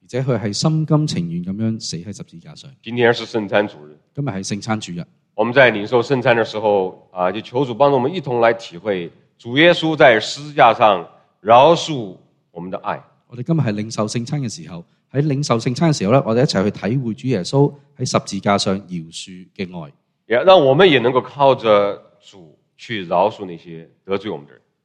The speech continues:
Speaker 1: 亦都讓我哋可以靠着主去饒恕得罪過我哋嘅人。
Speaker 2: 因为马太福音六章十四节说：“你们饶恕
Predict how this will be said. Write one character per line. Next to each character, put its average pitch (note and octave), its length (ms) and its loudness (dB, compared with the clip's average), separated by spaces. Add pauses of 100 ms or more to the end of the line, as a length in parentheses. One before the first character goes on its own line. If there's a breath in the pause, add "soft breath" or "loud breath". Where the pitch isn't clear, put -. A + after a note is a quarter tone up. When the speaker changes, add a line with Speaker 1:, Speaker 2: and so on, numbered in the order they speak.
(100)
Speaker 1:
亦 A#2 60 -20
都 D3+ 160 -4
讓 A#2 200 -2
我 A2 100 -6
哋 G2+ 80 -4
可 A#2+ 140 -2
以 B2 80 -6
靠 B2 240 -2
着 A#2+ 160 0
主 - 180 -10
去 C#3+ 140 0
饒 F#2+ 440 -6
恕 A2 160 -6
得 C3 120 0
罪 G2 240 -4
過 G2 200 -6
我 F2+ 140 -10
哋 F2 80 -12
嘅 E2 160 -16
人。 C#2+ 80 -20 (840)
Speaker 2:
因 A2 100 0
为 A#2 120 8
马 G#2 140 4
太 A#2 140 8
福 A#2 140 -2
音 B2 140 2
六 B2+ 100 2
章 A#2+ 160 6
十 A#2+ 160 -8
四 A#2+ 160 -14
节 A2 140 -6
说 B2+ 240 2
：“你 C3 100 -2
们 F3+ 160 4
饶 E3+ 280 8
恕 D3+ 560 -2